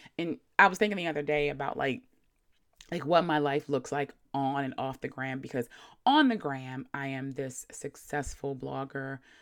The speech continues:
you know, this best-selling author with a decent number of followers that engage with me in a very fangirl way, and I appreciate and love you. <laughs> I am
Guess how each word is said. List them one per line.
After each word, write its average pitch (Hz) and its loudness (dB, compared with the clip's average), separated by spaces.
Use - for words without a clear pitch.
you 151 -2
know, 135 -4
this 135 -6
best-selling 135 -4
author 131 -6
with 131 -6
a 151 -8
decent 214 -2
number 151 -4
of 147 -6
followers 139 -6
that 131 -8
engage 143 -2
with 143 -2
me 147 -4
in 139 -6
a 131 -8
very 139 -2
fangirl 139 -4
way, 135 -6
and 131 -10
I 127 -8
appreciate 143 -6
and 156 -8
love 135 -8
you. 139 -6
<laughs> - -14
I - 2
am 180 2